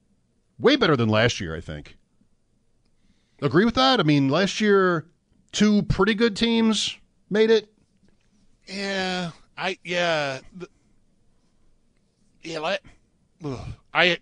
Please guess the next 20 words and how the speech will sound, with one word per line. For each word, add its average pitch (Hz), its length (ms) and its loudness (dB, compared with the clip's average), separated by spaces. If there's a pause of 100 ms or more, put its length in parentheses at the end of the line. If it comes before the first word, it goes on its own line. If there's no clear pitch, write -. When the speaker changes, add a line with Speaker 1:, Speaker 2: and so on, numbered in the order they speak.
Speaker 2:
well, 139 340 -2 (480)
I 151 80 -18
shouldn't, 131 320 -12
I 131 60 -10
shouldn't. 101 300 -16 (1300)
Last 233 240 -2
year's 262 120 -6
game 277 200 -4
stunk. - 800 -6 (200)
The 147 60 -20
Bengals 269 480 -4
were 120 140 -8
in 101 80 -12
last 98 260 -14
year's - 180 -16
game. - 320 -6 (400)
Speaker 1:
<laughs> - 400 -20
Speaker 2:
Come 208 140 -12
on. 302 320 -4 (3500)
Speaker 1:
Yeah. 80 240 -6